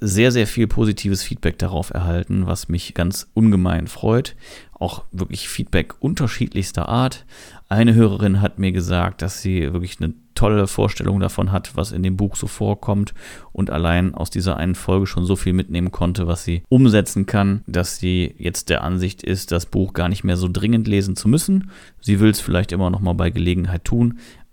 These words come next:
aber die Dringlichkeit ist raus und das fand ich natürlich auch schon spannend. Jetzt hat sie einen Eindruck und weiß, worum es geht und kann gegebenenfalls auch mitreden, wenn es eben zum Thema wird. Und ansonsten hat sie so ein paar Grundideen,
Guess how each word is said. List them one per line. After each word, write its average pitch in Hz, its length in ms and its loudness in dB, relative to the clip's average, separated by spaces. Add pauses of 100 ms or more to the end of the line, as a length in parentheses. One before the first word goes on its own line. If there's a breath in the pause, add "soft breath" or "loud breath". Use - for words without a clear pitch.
aber 90 140 2
die 92 100 2
Dringlichkeit 90 720 2
ist - 240 -14
raus - 260 -6
und - 220 -8
das - 100 -4
fand - 240 -6
ich 95 60 -8
natürlich - 400 -8
auch - 180 -4
schon - 220 -2
spannend. 110 340 -2
Jetzt - 160 -4
hat - 140 -4
sie 65 120 -6
einen 78 120 -4
Eindruck 98 400 -4
und - 280 -6
weiß, 85 280 -2
worum 90 160 -4
es 90 100 -6
geht 120 320 -2 (340 loud breath)
und 92 280 -4
kann 90 340 -2
gegebenenfalls 87 640 -2
auch - 220 -6
mitreden, 127 680 0
wenn 95 160 0
es 95 120 -2
eben 78 180 -2
zum 87 220 -4
Thema 95 320 0
wird. 90 260 -2 (640 loud breath)
Und 87 420 -2
ansonsten 80 600 -6
hat 82 100 -6
sie 82 120 -4
so 85 100 -4
ein 82 80 -4
paar 80 180 0
Grundideen, 87 1000 -2